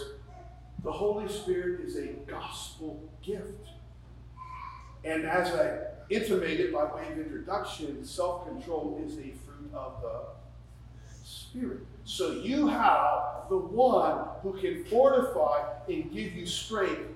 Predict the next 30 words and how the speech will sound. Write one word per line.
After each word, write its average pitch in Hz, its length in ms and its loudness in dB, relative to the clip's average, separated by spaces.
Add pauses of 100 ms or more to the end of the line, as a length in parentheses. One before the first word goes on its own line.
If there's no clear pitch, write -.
(240)
to 151 60 -8
have 151 220 6
self-control 151 880 2
when 143 140 -4
you 131 100 -6
trust - 300 2
in - 80 -8
Christ, - 420 -2 (160)
that 123 140 -4
is 113 60 -2
the - 160 2
Holy - 200 -2
Spirit. - 300 -12 (960)
Now 180 120 12
that 254 200 12
doesn't 294 400 12
mean 202 720 6 (180)
that, - 720 8
you 185 120 4
know, 151 680 6
you 170 80 -10
just 190 240 4
say, 202 160 10
"Holy 294 400 12 (140)
Spirit, 311 920 12
you 269 160 8
have 269 420 12
to 214 180 6
do 311 200 12
this." - 480 10